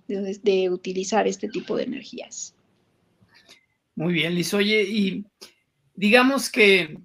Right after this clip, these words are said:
Speaker 2: si dijeras, hay un país modelo a seguir por las energías limpias que ha implementado, ¿qué pa-,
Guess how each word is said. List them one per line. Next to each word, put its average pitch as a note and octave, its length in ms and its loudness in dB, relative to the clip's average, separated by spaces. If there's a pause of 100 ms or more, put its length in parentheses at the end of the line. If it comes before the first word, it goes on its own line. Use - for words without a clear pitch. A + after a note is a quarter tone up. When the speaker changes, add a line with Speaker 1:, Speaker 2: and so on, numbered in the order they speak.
(540)
Speaker 2:
si F3 200 -6
dijeras, G#3 840 0 (800)
hay G#3 240 4
un A#3 200 -2
país G3 480 0
modelo F#3+ 720 -2 (580)
a D3+ 140 -4
seguir E3 640 -6 (880)
por D3+ 220 -2
las D#3+ 680 -4
energías F3+ 920 -4
limpias F3+ 640 -4
que E3 120 -6
ha D#3+ 100 2
implementado, E3 1040 -4 (540)
¿qué A3 140 2
pa-, G#3 240 0